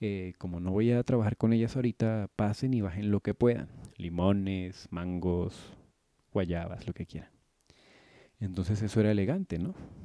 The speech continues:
Hasta no, usted caminando pase y encuentra cualquier árbol de, de,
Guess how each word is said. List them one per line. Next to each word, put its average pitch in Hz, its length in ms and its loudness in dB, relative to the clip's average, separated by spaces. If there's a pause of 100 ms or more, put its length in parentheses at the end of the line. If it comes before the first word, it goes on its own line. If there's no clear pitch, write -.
(280)
Hasta 95 300 0
no, 113 160 2
usted 180 260 -2
caminando 120 520 4
pase 123 340 -2
y 135 40 0
encuentra 110 380 2
cualquier 101 540 -4 (160)
árbol 107 500 4
de, 101 400 -4
de, 95 540 -4